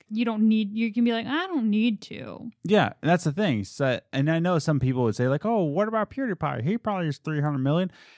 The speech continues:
Speaker 2: Yeah, but he achieved that through YouTube.
Speaker 1: And he's still earning because he's doing it. If he stopped,
Speaker 2: Yeah.
Speaker 1: he wouldn't be making any more money.
Speaker 2: But I would so much rather just somebody say, like, "Hey, I'm resetting your life,"
Speaker 1: Mm-hmm.
Speaker 2: and then I can just focus on it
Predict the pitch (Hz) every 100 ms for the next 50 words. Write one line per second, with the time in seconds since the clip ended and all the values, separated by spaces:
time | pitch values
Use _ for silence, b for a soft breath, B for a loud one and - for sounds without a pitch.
0 | B - 226 220 208 151 233 214 156 -
1 | - 202 175 139 123 - 131 143 110 101
2 | 98 - 277 247 269 - 285 262 220 285
3 | 330 285 240 226 226 208 254 196 185 269
4 | - 359 294 233 - - _ _ 139 143
5 | 127 _ 208 202 196 208 226 233 208 254
6 | 277 285 330 277 202 190 - b b b
7 | b b - 170 185 - - - 151 160
8 | 156 143 131 131 120 104 95 - 117 113
9 | 110 - _ - - 135 131 117 - 131
10 | 117 110 104 131 113 101 107 104 117 107
11 | 98 92 87 98 135 - _ - - 233
12 | 208 104 120 107 113 107 107 104 98 104
13 | - 104 98 131 147 151 175 -